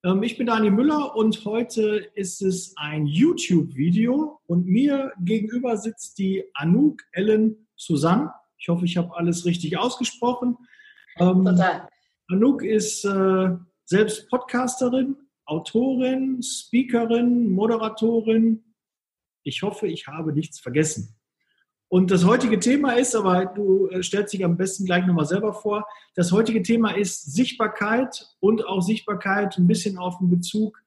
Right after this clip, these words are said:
Speaker 1: ähm, Corona, was wir derzeit, äh, so draußen erleben, wie wichtig Sichtbarkeit ist.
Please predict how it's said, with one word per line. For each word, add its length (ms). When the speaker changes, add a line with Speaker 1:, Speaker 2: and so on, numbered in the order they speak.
Speaker 1:
ähm, 480
Corona, 480
was 180
wir 80
derzeit, 600
äh, 100
so 140
draußen 440
erleben, 640
wie 140
wichtig 320
Sichtbarkeit 680
ist. 460